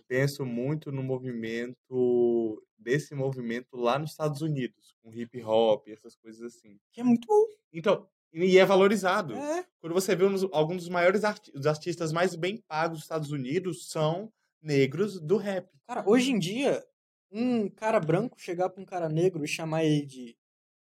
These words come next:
Speaker 1: Niga?
Speaker 2: É. E eles forem amigos, pô, o, o, o negro chama o cara de branquelo.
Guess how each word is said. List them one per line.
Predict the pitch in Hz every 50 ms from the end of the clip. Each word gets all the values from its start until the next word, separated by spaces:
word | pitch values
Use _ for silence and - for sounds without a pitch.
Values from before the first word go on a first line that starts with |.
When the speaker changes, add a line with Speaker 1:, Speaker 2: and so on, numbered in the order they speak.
| _ _
Speaker 1:
Niga? | 123 147 180 170 139 120 - -
Speaker 2:
É. | 196 247 269 247 233 226 - _ _ _ _ _ _ _ _ _ -
E | 233
eles | 240 226 220
forem | - 226 208 196 180
amigos, | 175 202 262 - - _ _
pô, | - - - _ _ _ _ _ _ _ _ - - - _ _ _ _ _ _ _ _ _ _
o, | - 220 262 285
o, | 180 160 156 202 247 285 294 254 220 185 170 170 156 151 156 165 170
o | 170
negro | 156 160 180 233
chama | 233 - 262 262
o |
cara | - - 269 269
de | 277
branquelo. | 262 294 330 330 - 233 208 233 294